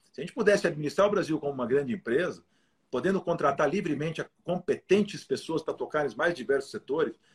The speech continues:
sem ter que dar satisfação a nenhum político, né? Se você conseguisse fazer isso,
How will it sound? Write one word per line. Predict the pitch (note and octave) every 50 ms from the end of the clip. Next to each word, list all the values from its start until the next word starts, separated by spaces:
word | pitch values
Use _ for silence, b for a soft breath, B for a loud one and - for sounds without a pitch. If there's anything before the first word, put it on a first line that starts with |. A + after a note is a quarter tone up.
| _ _
sem | - - - G#3 G3+
ter | G#3 _ - G3 G3
que | G3+ - D#3
dar | A#2 D3+ D#3+ D#3
satisfação | - - C3+ - - - B2 - - - D3 C#3+ B2+
a | A#2+
nenhum | B2 B2 B2+ D#3 E3+ D#3
político, | - _ C3 G#2+ G#2+ D#3+ D#3 - - - _ F#2+ - b b b b b
né? | - C3 D3+
Se | D3+ -
você | A#2+ - - G3+
conseguisse | - G#3 F#3+ - - - - - - G3 A3 - - D3
fazer | - B2 A2 G2 A2+
isso, | C3+ E3 F#3+ - - -